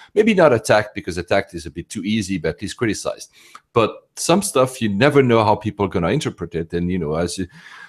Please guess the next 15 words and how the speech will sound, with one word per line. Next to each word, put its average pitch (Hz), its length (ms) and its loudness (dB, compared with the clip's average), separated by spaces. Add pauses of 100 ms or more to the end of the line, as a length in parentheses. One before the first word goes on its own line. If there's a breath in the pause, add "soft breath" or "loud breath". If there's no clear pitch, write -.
(160 loud breath)
we 92 140 -6
don't 95 280 2
want 87 240 2
to 76 140 -8
be, 87 260 2
you 78 160 -2
know, 87 320 2
suddenly, 90 640 0
uh, 76 220 -4 (340)
offend 95 480 0
people 95 500 0 (220)
without 92 400 2
even 90 340 -2
willing, 101 400 0
willing, 92 680 -2